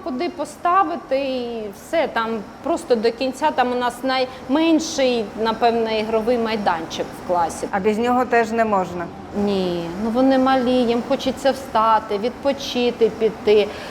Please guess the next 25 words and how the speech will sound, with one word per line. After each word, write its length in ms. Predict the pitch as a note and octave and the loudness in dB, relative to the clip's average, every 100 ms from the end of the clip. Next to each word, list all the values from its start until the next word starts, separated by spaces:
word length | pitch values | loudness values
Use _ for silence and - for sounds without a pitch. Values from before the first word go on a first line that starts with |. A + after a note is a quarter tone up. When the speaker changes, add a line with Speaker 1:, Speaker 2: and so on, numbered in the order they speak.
| - | -2
Speaker 1:
пограти. 880 | C4 B3+ B3+ C4 C4 A#3 A#3 A3 G#3+ | 0 0 -4 -2 2 0 0 -6 -2
Буває 340 | G#3 A3 C4+ B3 | 0 2 2 2
завдання 580 | C4+ A#3 A3+ G#3+ G#3+ G#3 | -2 0 0 0 -4 0
по 100 | B3+ | 0
групам, 420 | A#3+ B3+ G#3 A3 A3+ | 0 -2 0 0 0
розійшлися, 840 | A3+ C#4+ C#4 C4 B3+ - A#3 A3 G#3+ | 0 -2 -2 -2 -2 0 0 0 0
також 400 | C4 C#4 C4+ - | 0 0 -4 -8
ми 60 | A#3+ | -6
використовуємо 760 | A3+ A#3 A#3 A3+ B3 G#3+ G#3+ G#3 | -6 -6 -10 -6 -4 -4 -6 -4
цей 120 | A3+ | -4
простір. 460 | G#3 A3+ A3 - A3 - - - | -2 -2 -2 -4 -6 -8 -16 0
Тому 340 | B3 C4+ D#4 C#4 G3 F3+ | 2 4 2 0 -4 -2
без 100 | B3+ - - | -2 -2 0
цього, 540 | F4 A4 D#4+ B3+ G3+ - | 4 4 4 4 2 0
я 120 | G3 C4 | -4 -2
не 120 | D4 | -4
знаю, 280 | C#4 A3+ G#3 | -4 -4 -4
ну 60 | A3+ | -2
початкова 560 | C4+ C4+ C#4+ F4+ F4+ | -2 -4 -6 -2 0
школа 300 | - C4+ B3 | 0 0 0
це 160 | A#3 A#3 | 0 -6
точно, 600 | - G#3 G3 - D#4+ E4+ | -2 -2 -2 -2 -2 0
а 80 | G#3+ | 0
перший 380 | - C4+ C#4 B3+ | 0 -2 -2 -4
клас 260 | - A3+ | -2 -2